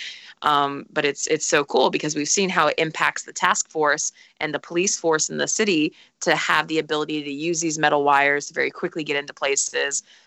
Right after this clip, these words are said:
um, to throw on handcuffs real quick. Just, you know, we see all of the impacts it has. And even though this is a very nineteen twenty-esque,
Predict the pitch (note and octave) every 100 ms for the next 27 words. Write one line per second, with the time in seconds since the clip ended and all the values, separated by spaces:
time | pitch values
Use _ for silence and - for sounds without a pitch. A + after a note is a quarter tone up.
0 | - D3+ C#3 C#3 - G3 F3 D#3 D#3 D3
1 | D3+ C#3 - C#3+ C#3+ D#3 C#3 C#3 C#3 C#3+
2 | - D#3 C#3+ A#2+ D3 - A3+ F#3 - _
3 | _ _ _ D#3 F3 F#3 E3 D#3+ - D#3
4 | D#3+ D#3+ C#3+ - - D3+ D3 A2 - -
5 | - - - D#3+ - E3+ E3+ F3 E3 D#3
6 | D#3 D3+ D#3 - D#3 D3+ D#3+ D#3 D3 D3
7 | D3 - E3 D3+ - D#3+ D3+ C#3+ C#3 C#3+
8 | - -